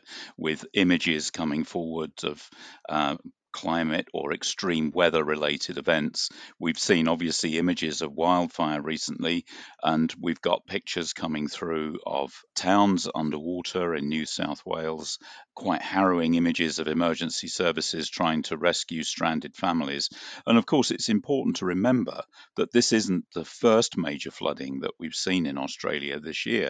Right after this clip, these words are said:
If we cast our minds back to March, we were reporting on severe storms across Queensland and New South Wales, and that brought extremely high waters and sadly claimed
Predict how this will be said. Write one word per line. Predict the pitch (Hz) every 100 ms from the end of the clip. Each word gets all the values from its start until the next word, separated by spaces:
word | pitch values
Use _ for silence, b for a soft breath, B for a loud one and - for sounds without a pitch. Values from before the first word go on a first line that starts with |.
| -
If | - - _
we | 85
cast | - 107 -
our | 87 80
minds | 80 80 -
back | - -
to | -
March, | 73 92 123 - -
we | 85 78
were | 78 76
reporting | 78 - 92 87 85 76
on | 73 73
severe | 90 80 80
storms | - - 87 90 85
across | 82 - - - - _
Queensland | - 90 90 87 90 90 - B B -
and | 82
New | 78 87
South | 85 - 76 -
Wales, | 90 87 85 85 - - B B B
and | - 98
that | 104 -
brought | 95 90 - _
extremely | 98 - - - 107 98 85 82
high | 90 82
waters | 80 95 90 - 71 - -
and | 76 76 -
sadly | - 87 82 76 73
claimed | - 85 78 76